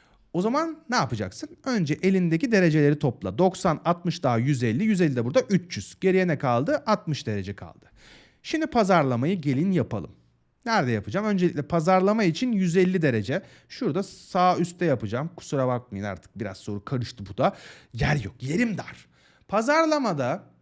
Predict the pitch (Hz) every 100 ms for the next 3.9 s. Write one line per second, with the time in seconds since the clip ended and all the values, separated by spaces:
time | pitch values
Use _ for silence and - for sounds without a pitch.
0 | _ 151 208 262 262 240 202 139 123 135
1 | 214 165 202 311 294 269 233 160 165 240
2 | 285 - _ _ 120 127 262 330 294 180
3 | 214 302 - 240 214 - - 107 90